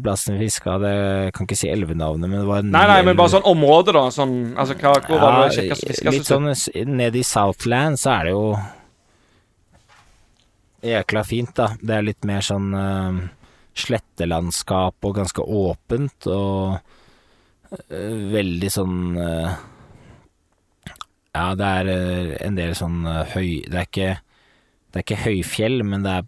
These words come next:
Speaker 1: det ligger høyt, da, og det er, eh, nei, der var, der var vi i noen nye elver som bare var helt magiske.
Speaker 2: Ja, deilig.
Speaker 1: Hadde, der traff vi noen dager med sinnssykt bra vær, altså sånn. Du jakter sol ofte,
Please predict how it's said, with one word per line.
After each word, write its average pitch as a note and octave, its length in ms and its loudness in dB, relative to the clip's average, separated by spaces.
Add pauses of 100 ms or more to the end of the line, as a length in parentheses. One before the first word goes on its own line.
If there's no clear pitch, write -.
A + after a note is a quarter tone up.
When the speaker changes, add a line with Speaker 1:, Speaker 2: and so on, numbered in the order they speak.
(180)
Speaker 1:
det G2 120 -2
ligger F#2 340 -4
høyt, G2 220 -4
da, G#2 180 -4
og F2+ 60 -2
det F2+ 80 -4
er, F2 200 -2 (380)
eh, F2+ 40 -6 (1000)
nei, G#2 200 0
der G2+ 220 0
var, G2 160 0
der G2+ 260 0
var G2+ 160 0
vi F#2 80 0
i - 40 -2
noen G2 220 -2
nye F#2 200 -2
elver E2+ 260 -2
som F#2 200 -4
bare F2 180 -2
var D#2+ 280 -2
helt E2 440 -4
magiske. D#2+ 600 -4 (640)
Speaker 2:
Ja, G2 160 -14
deilig. G2+ 180 -10 (160)
Speaker 1:
Hadde, F2+ 180 -4
der F#2 140 -2
traff - 320 -8
vi F#2+ 120 -2
noen F#2+ 200 -4
dager E2+ 400 -2
med E2+ 380 -2
sinnssykt E2+ 600 -4
bra E2+ 200 -2
vær, D#2 320 -2
altså E2 260 -4
sånn. E2+ 200 -6 (1700)
Du G#2+ 120 -2
jakter A#2+ 380 0
sol B2 440 0
ofte, C#3+ 280 0